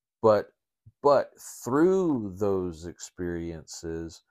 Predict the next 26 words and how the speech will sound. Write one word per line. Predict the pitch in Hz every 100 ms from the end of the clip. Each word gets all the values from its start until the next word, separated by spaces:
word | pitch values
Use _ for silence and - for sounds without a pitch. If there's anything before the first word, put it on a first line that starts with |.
| _ _ _ _
what | - 104 -
we | 95
do | 87 110 110
is | 92
we | 87 85
look | 90 98 -
for | - 80
God's | 85 85 80 78 76 - - _ _ _ _ _ _ -
reactions, | 82 80 104 107 - - 80 69 71
we | 80
look | 82 92 -
for | 80
God's | 78 92 101 98 - -
action, | 82 76 - - 80 73
we | 73
look | 87 -
for | 80
God's | 82 87 90 - -
attitude | 87 95 95 - - 85 76
and | 71 76
his | 82
position | - - 73 87 85 - 69
towards | - 76 87 98 87 -
them. | 73 62 62 _ _ _ _ _ _ -
And | 85 80 76 71 - _
what | 87 92